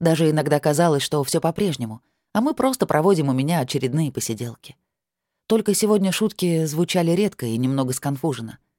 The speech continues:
Нам всем пришлось нелегко. Мы только пережили сложный бой. Юджин, Алан и Майкл — Лишь несколько дней назад выписались из госпиталя после ранений.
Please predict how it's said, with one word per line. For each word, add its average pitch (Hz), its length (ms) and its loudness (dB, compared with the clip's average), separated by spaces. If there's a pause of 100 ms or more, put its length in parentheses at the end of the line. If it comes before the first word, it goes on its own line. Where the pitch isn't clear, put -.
(340)
Нам 165 200 2
всем 180 240 0
пришлось 127 380 -4
нелегко. 123 440 -8 (640)
Мы 165 140 2
только 165 300 0
пережили 151 420 2
сложный 151 380 -2
бой. 151 280 -4 (640)
Юджин, 160 540 0
Алан 160 340 2
и 139 40 0
Майкл — 170 440 0 (360)
Лишь 175 260 2
несколько 180 440 0
дней 180 200 2
назад 170 360 0
выписались 135 500 -2
из 139 120 -2
госпиталя 135 460 -2
после 123 280 -2
ранений. 117 520 -4